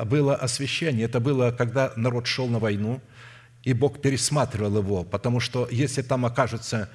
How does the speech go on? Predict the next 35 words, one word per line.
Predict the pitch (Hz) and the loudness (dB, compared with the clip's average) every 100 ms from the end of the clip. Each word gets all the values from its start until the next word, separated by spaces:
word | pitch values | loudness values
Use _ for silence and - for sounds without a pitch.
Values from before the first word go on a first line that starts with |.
| - | -4
нечистые, | 117 120 - 170 - 135 | 0 0 0 -4 -2 -2
Бог | 107 135 135 | 0 0 -2
не | 127 | -2
будет | 143 127 123 - - - - - | 0 -2 -6 -10 -20 -20 -20 -8
воевать | 101 139 156 156 87 | 0 0 2 0 0
за | 95 90 | -2 -2
них. | 82 73 - - - - - | -6 -10 -18 -20 -20 -10 -2
И | 123 | 2
поэтому | 143 139 135 | 2 0 0
надо | 143 143 | 2 2
было | 120 135 131 120 | 2 2 2 0
сделать | 101 147 139 123 | 2 2 2 0
исчисление, | 123 - 143 - 160 104 85 92 | -4 -4 -2 -2 0 0 -2 -4
вот | 101 | -4
это | 120 120 | -4 -2
освящение, | 117 135 131 143 107 101 | -4 -4 -4 -2 -2 -2
и | 127 | 0
они | 117 135 | 0 0
должны | 131 127 127 | -2 -2 -2
дать | 123 - - - - | 0 -2 -4 -18 -6
выкуп | 101 160 131 95 | 0 0 0 -2
за | 113 | -2
душу | 107 - 98 | -2 -4 -6
свою. | 110 101 104 | -4 -2 -2
То | |
есть | 110 - | -4 -4
образно | 156 139 131 107 113 - - - | -2 0 0 0 -2 -4 -10 0
они | 123 139 | 0 2
должны | 139 135 143 | 0 0 0
будут | 135 139 - | 0 -2 -2
пустить | 151 - 151 135 | -4 0 -2 0
в | |
оборот | 131 139 147 - | 2 2 0 -2
то | 147 | -4
серебро, | 139 135 127 131 180 131 | -2 0 0 0 0 0